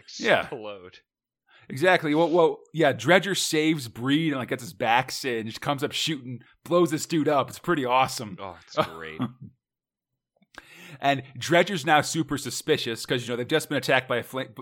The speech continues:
Speaker 1: b-, b-, by, by a cabbie and a flamethrower dude. And in classic Columbo fashion, that Starker guy knew about the typewriter, but the bo-, but the C I A boss they talked to didn't. They just said, like, "Oh, some kind of small caliber gun."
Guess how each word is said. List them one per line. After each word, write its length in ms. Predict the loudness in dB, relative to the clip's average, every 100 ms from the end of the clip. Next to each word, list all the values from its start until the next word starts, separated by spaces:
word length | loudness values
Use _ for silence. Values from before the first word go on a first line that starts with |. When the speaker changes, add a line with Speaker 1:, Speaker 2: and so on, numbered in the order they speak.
| -14
Speaker 1:
b-, 80 | -10
b-, 140 | -8
by, 260 | -2 0 0
by 140 | -2
a 100 | -4
cabbie 600 | -6 -4 2 2 2 0
and 200 | 0 0
a 40 | 0
flamethrower 680 | -2 -4 -4 -2 -2 -2 -4
dude. 300 | -4 -6 -10 -16 -20 -20 _ _ -20 -20 _ _ -2
And 340 | 0 2 0
in 140 | 0 -4
classic 480 | 2 4 4 0 -8
Columbo 580 | -4 0 2 4 2
fashion, 520 | 0 0 0 0 -2 -2
that 140 | -2
Starker 520 | -2 2 2 2 0
guy 200 | -2 -4
knew 340 | -4 -2 0 0
about 460 | 0 2 2 -2
the 80 | -8
typewriter, 760 | -4 -2 -2 -2 -4 -4 -6
but 220 | -8 -8 -8
the 80 |
bo-, 300 | -8 -4 -4 -4
but 100 | -12
the 80 | -4
C 140 | -2
I 40 |
A 120 | 0 0
boss 180 | -2
they 80 | -4
talked 300 | -4 -2 -2
to 80 | -6
didn't. 260 | -8 -6 -6
They 80 | -6
just 140 | -6
said, 120 | -8
like, 120 | -4
"Oh, 160 | -2 -2
some 180 | -4 -4
kind 240 | -4 -4
of 80 | -10
small 320 | -10 -4 -4
caliber 420 | -2 -2 -2 -4 -8
gun." 360 | -4 -4 -6